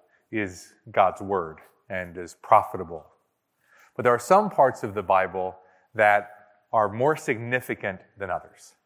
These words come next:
There are some verses that inevitably carry a lot of weight.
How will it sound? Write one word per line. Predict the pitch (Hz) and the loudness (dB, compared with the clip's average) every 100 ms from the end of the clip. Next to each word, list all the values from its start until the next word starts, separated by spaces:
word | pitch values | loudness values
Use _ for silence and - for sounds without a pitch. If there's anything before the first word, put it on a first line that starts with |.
| _ _ _ _ _ _ _ _ _ _ | _ _ _ _ _ _ _ _ _ _
There | 117 | 0
are | 107 | 0
some | - 151 143 120 | 2 0 0 -2
verses | 127 127 147 139 147 - _ _ _ - | 0 -2 -4 -6 -6 -16 _ _ _ 0
that | 107 104 98 - - _ _ _ | 4 6 4 -2 -20 _ _ _
inevitably | 131 127 139 147 127 113 - _ | -2 2 2 2 -2 -4 -6 _
carry | - 165 147 | -6 -2 0
a | 120 | 0
lot | 104 120 127 | 2 2 2
of | 110 92 | 0 -12
weight. | 98 98 98 85 - | -12 -6 -6 -6 -20